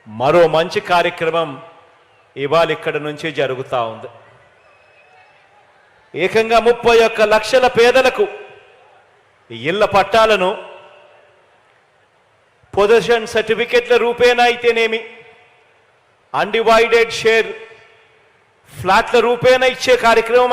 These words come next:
అయితేనేమి, డీ పట్టాల రూపేణా ఇచ్చే కార్యక్రమం అయితేనేమి, దేశ చరిత్రలో తొలిసారిగా ఈ రకంగా ముప్పై ఒక్క లక్షల పేదలకు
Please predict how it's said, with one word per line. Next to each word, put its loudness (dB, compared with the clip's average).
అయితేనేమి, 0
డీ -4
పట్టాల 4
రూపేణా 2
ఇచ్చే 0
కార్యక్రమం 2
అయితేనేమి, 0
దేశ 4
చరిత్రలో 2
తొలిసారిగా 0
ఈ -8
రకంగా 0
ముప్పై 0
ఒక్క -6
లక్షల 0
పేదలకు 2